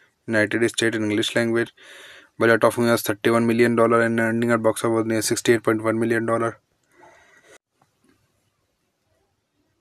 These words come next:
नमस्कार दोस्तों, कैसे हैं आप सब?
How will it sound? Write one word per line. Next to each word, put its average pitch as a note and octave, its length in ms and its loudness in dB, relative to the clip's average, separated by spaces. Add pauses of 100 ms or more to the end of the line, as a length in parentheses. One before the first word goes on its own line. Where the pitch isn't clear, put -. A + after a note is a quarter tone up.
(1080)
नमस्कार B2+ 520 4
दोस्तों, C3 320 4
कैसे C3+ 300 2
हैं C3+ 40 8
आप C3+ 80 2
सब? C3+ 240 0